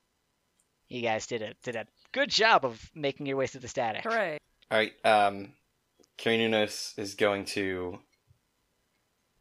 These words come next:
Speaker 3: I, I can, I think, and I mean, this is part of, I guess, his mythos, like, he can come back to this location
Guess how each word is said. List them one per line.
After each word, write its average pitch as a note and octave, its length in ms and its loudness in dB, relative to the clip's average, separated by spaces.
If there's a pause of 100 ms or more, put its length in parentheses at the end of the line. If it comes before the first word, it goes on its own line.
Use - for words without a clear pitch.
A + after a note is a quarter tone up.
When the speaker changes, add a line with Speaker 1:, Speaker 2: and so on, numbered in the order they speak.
(720)
Speaker 3:
I, E3 240 4 (100)
I F#3+ 140 6
can, C#3 420 -2 (120)
I C3 120 6
think, A2+ 480 6 (280)
and G#2 200 -4
I G2+ 40 0
mean, F#2 360 -6 (120)
this G2+ 240 -8
is F#2 140 -8
part G2+ 240 2
of, E2+ 120 -6 (200)
I F#2 80 -4
guess, F#2 260 -4
his F2+ 180 -8
mythos, F2 600 -2 (960)
like, B2+ 320 4
he G#3 240 0
can A#2+ 380 2 (360)
come G#2+ 500 4
back G2 380 6
to G#2 140 -2
this F#2+ 260 -2
location - 760 0